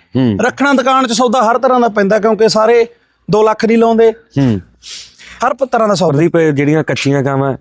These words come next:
Speaker 2: ਕੱਚੀਆਂ
Speaker 1: ਉਸ
Speaker 2: ਬਾਈ,
Speaker 1: ਕੁ ਨਾਲ ਤੋਰਾਂਗੇ,
Speaker 2: ਹਾਂ ਬਾਈ,
Speaker 1: ਰੇਟ
Speaker 2: ਹਾਂ।
Speaker 1: ਸਾਰੀਆਂ ਦੇ ਦੱਸ ਦਿਓ।
Speaker 2: ਅੱਗੇ ਵੀਰੇ, ਆਹ ਵੈੜ ਆ, ਇਹਦੇ ਆਪਾਂ ਦੱਸ ਦਿੰਦੇ ਹਾਂ ਖੜੀ ਦੀ ਰੇਟ।
Speaker 1: ਹੂੰ।
Speaker 2: ਤੇ ਇਹ ਵੈੜ ਬਾਈ ਆਪਾਂ ਸਵਾ ਲੱਖ ਰੁਪਏ ਦੀ ਦੇ ਦਾਂਗੇ। ਦੁੱਧ
Speaker 1: ਠੀਕ ਹੈ।
Speaker 2: ਤੀਹ ਕਿਲੋ ਦਿੱਤਾ।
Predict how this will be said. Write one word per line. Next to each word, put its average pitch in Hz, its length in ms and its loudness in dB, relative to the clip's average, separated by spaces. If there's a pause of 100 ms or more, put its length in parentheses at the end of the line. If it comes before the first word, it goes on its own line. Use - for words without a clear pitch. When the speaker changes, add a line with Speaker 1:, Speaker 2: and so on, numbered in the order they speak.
Speaker 2:
ਕੱਚੀਆਂ 277 300 0
Speaker 1:
ਉਸ 277 60 2
Speaker 2:
ਬਾਈ, 294 180 2
Speaker 1:
ਕੁ 190 60 0
ਨਾਲ 170 200 0
ਤੋਰਾਂਗੇ, 131 300 -2
Speaker 2:
ਹਾਂ 254 100 0
ਬਾਈ, 123 140 -2
Speaker 1:
ਰੇਟ 165 100 -4
Speaker 2:
ਹਾਂ। 190 80 -2
Speaker 1:
ਸਾਰੀਆਂ 160 400 -2
ਦੇ 131 100 0
ਦੱਸ 98 200 -6
ਦਿਓ। 78 120 -20 (260)
Speaker 2:
ਅੱਗੇ 226 180 -2
ਵੀਰੇ, 294 200 2
ਆਹ 285 160 2
ਵੈੜ 294 220 2
ਆ, 285 240 0
ਇਹਦੇ 247 100 0
ਆਪਾਂ 262 220 -2
ਦੱਸ 214 220 -2
ਦਿੰਦੇ 240 140 2
ਹਾਂ 247 60 -2
ਖੜੀ 240 240 0
ਦੀ 262 100 2
ਰੇਟ। 240 200 0
Speaker 1:
ਹੂੰ। 135 600 -2 (220)
Speaker 2:
ਤੇ 226 260 0
ਇਹ 285 140 2
ਵੈੜ 285 200 2
ਬਾਈ 269 180 2
ਆਪਾਂ 277 160 0
ਸਵਾ 196 280 0
ਲੱਖ 175 220 -2
ਰੁਪਏ 190 220 0
ਦੀ 196 100 2
ਦੇ 202 120 4
ਦਾਂਗੇ। 220 380 0 (140)
ਦੁੱਧ 208 160 -2
Speaker 1:
ਠੀਕ 240 80 -2
ਹੈ। 220 40 -2
Speaker 2:
ਤੀਹ 247 160 0
ਕਿਲੋ 254 200 2
ਦਿੱਤਾ। 233 300 0